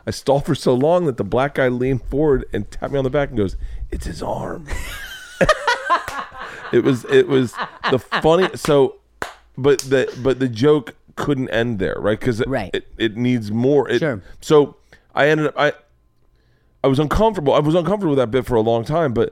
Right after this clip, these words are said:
Speaker 1: so I look at moments like that
Speaker 2: Yeah.
Speaker 1: where maybe I did the dumb thing, and I didn't re-, and, and, and I didn't realize it until it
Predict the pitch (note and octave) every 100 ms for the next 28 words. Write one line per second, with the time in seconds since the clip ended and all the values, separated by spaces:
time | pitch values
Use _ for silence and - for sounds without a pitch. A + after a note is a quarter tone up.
0 | - - - D3+ - D3 F3 G3+ F3+ -
1 | _ - C#3+ D3 C#3+ C3 A#2+ G2+ F#2 D2+
2 | _ _ - G#2+ G#2 A#2+ B2+ C#3 C#3+ A#2+
3 | C3 C3 B2+ A2+ A2+ A#2 A2 A2 G2+ F#2+
4 | F#2 _ _ _ _ _ _ - A2 A2
5 | G#2+ A#2+ G#2 A2+ B2 B2 A#2+ - A#2 A#2
6 | - G2 A#2 A2 - A#2 B2 A#2+ A#2 A#2
7 | A2+ G#2+ G#2+ G#2+ A2 G2+